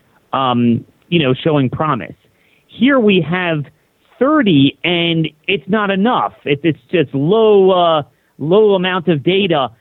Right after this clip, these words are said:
and this is just very bizarre. And again, it's not just one drug. Let's go to just the trifecta of vitamin D, vitamin C, and zinc,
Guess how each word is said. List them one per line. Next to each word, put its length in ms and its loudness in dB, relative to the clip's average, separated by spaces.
and 140 -2
this 140 2
is 140 -4
just 200 0
very 560 -2
bizarre. 560 0
And 140 -2
again, 420 0
it's 160 -4
not 240 -4
just 180 -2
one 340 0
drug. 440 0
Let's 260 -2
go 240 0
to 300 4
just 240 -2
the 140 0
trifecta 960 -4
of 240 -2
vitamin 440 -2
D, 200 2
vitamin 400 0
C, 140 2
and 180 0
zinc, 360 -4